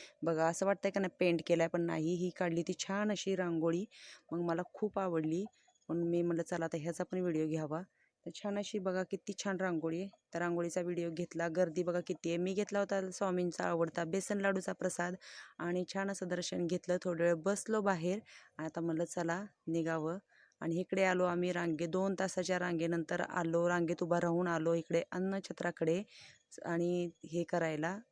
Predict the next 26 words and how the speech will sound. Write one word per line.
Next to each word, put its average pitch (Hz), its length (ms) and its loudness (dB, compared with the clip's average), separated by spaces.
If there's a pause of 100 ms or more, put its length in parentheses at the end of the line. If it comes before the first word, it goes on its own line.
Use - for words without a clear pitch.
प्रसाद 165 280 0
घ्यायला 156 320 -2 (100)
ताट, 170 260 0
वाटी, 170 360 0
ग्लास 165 380 -4
घेतलं. 175 380 0 (480)
चला 180 240 2
म्हटलं 156 280 0
प्रसाद 202 440 0
खाल्ल्याशिवाय 190 400 2
जायचं 175 320 2
नाही. 160 120 0
मला 170 220 0 (100)
खूप 220 360 2
आवडतो 185 340 4
स्वामींच्या 170 500 2
इथला 165 200 0
प्रसाद. 165 420 -2 (420)
तर 170 100 -2
आत्यांना 175 400 0
म्हटलं 175 220 0 (100)
चला. 156 240 2 (120)
आत्या - 260 -2
माझ्या 165 260 2 (180)
पुढे 190 200 2
होत्या. 180 360 -2